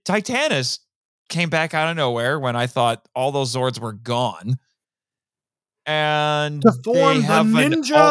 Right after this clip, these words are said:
Speaker 1: ult-
Speaker 2: Falcon Ultra Zord.
Speaker 1: Which just sounds like a ridiculous mouthful. But
Speaker 2: <laughs>
Speaker 1: the, here's the thing. Titanus is from a completely different Sentai. So how do you make this work?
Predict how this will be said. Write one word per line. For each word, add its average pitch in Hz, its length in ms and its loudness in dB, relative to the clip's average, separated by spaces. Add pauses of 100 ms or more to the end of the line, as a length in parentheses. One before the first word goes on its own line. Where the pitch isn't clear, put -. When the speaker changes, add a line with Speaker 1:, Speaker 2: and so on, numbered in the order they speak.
(240)
Speaker 1:
ult- 190 120 -14
Speaker 2:
Falcon 269 640 2
Ultra 247 480 0
Zord. 131 640 -2 (240)
Speaker 1:
Which 135 400 -2
just - 300 0 (180)
sounds 120 320 2
like 120 140 0
a 120 60 4
ridiculous 123 480 0
mouthful. 127 580 0 (580)
But 170 340 0
Speaker 2:
<laughs> 339 600 0
Speaker 1:
the, 180 180 2
here's 165 300 0
the 202 80 -12
thing. 190 440 -4 (760)
Titanus 190 560 0
is 165 80 -6
from 170 220 -2
a 170 80 2
completely 131 640 -2
different 170 320 -2
Sentai. 202 560 -4 (320)
So - 160 -6
how 196 160 0
do 202 80 0
you 214 100 -4
make 240 240 -2
this - 220 -8
work? 269 380 -2